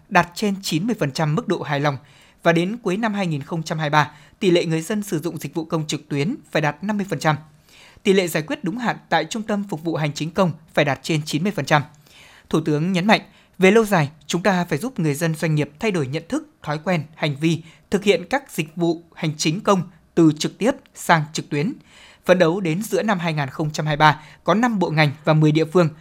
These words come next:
hoàn thành xây dựng bộ chỉ số điều hành, đưa vào hoạt động và tích hợp thông tin dữ liệu với Trung tâm Thông tin Chỉ đạo Điều hành của Chính phủ, Thủ tướng Chính phủ.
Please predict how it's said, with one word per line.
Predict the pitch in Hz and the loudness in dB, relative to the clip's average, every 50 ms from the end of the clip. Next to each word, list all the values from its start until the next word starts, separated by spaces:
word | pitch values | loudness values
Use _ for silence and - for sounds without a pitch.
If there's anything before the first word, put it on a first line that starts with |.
| - _ | -18 _
hoàn | _ - 180 170 - | _ 2 2 2 4
thành | 190 175 165 165 | 0 0 0 -2
xây | - - 226 214 | 0 0 -2 0
dựng | 190 208 175 - - - | 2 0 0 0 -2 -4
bộ | 175 175 165 170 | -2 -2 -2 -2
chỉ | - 156 | -4 -6
số | 131 - - 151 147 160 220 302 | -6 -2 -4 -2 -2 -2 -4 -4
điều | 285 180 156 139 | -2 -2 -2 0
hành, | 147 156 151 139 - - - - _ _ | 0 0 -2 -2 -4 -12 -20 -20 _ _
đưa | 233 233 | 0 2
vào | 214 180 139 | 2 2 -2
hoạt | 151 143 - | -2 -4 -2
động | - 165 - - - - _ _ _ _ | 0 -2 -2 -2 -6 -16 _ _ _ _
và | 170 170 160 | 4 4 4
tích | 160 - - | 4 0 -2
hợp | - 196 151 - - | -2 -2 -2 -2 -6
thông | - 185 165 | -8 -8 -6
tin | 170 - 175 156 | -2 -2 -2 -2
dữ | 151 - 175 | 0 -2 0
liệu | 208 220 175 - - - - _ _ | 2 2 2 0 -2 -8 -20 _ _
với | - 175 165 165 208 214 | -2 0 2 2 0 -2
Trung | - 233 185 | -4 -8 -4
tâm | 190 185 175 165 165 | -2 -2 -2 -2 -2
Thông | - 202 180 | -4 -6 -6
tin | 170 - 185 170 151 156 - | -4 -2 -2 -2 -2 -4 -8
Chỉ | - - 151 | -6 -4 -4
đạo | 135 143 143 147 - - | -2 -2 -4 -6 -6 -4
Điều | 170 156 143 | -2 -2 -2
hành | 139 151 143 127 | 0 -2 -4 -4
của | - 151 | -6 -10
Chính | 139 - 143 147 | -10 -8 -10 -4
phủ, | - 214 160 - - - _ _ _ - | 0 0 0 0 -4 -12 _ _ _ -6
Thủ | - 143 143 | -6 -6 -4
tướng | - 135 143 | -6 -10 -10
Chính | - 151 139 | -10 -12 -12
phủ. | - 175 147 | -10 -12 -12